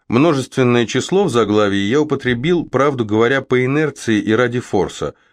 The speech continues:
Встреча была только одна, но какая. В конце тысяча девятьсот тридцатых я жил с родителями в Глинищевском переулке, позже названном торжественно и неуклюже улицей Немировича Данченко.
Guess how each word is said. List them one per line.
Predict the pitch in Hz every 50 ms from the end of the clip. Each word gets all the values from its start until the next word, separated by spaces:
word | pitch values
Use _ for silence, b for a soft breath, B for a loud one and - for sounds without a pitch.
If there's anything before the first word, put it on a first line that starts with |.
| _ _ _
Встреча | - - - 123 135 170 170 - 151
была | 139 139 139 147 143
только | - 120 117 113 - - 123 120
одна, | 117 101 95 90 80 65 60 _ _ _ _ _
но | 80 82 85 85 87 85
какая. | - - 98 90 - - 92 82 71 69 67 _ _ _ _ _ _ _ _ _ _ _ b b b b b b b b b
В | b -
конце | - - 143 175 170 - 226 226
тысяча | 220 - 113 104 - - 123
девятьсот | 117 117 113 110 - 170 - -
тридцатых | 107 101 90 - - 170 180 180 - 180 - -
я | - 101 107 107
жил | 107 131 190 214
с | - -
родителями | - 107 107 120 151 156 - 135 135 135 131 127 131 - -
в | - 95 87
Глинищевском | 92 98 107 120 147 175 180 - - 143 - - - 143 135 131
переулке, | - 127 123 127 123 117 110 101 92 - - - 78 67 b b b b b b b b
позже | _ 135 143 139 120 92 104 107
названном | 104 113 139 147 127 123 127 123 117 117 113 110 -
торжественно | - 98 87 80 87 131 147 143 _ - 131 127 120 120 117 110
и | 107
неуклюже | 104 101 98 95 90 - - 110 135 135 117 113 110 - -
улицей | _ 101 113 117 117 101 101 - 104 101
Немировича | 98 98 95 95 95 92 95 92 92 90 - - -
Данченко. | - 92 85 67 64 - - - - _ _ -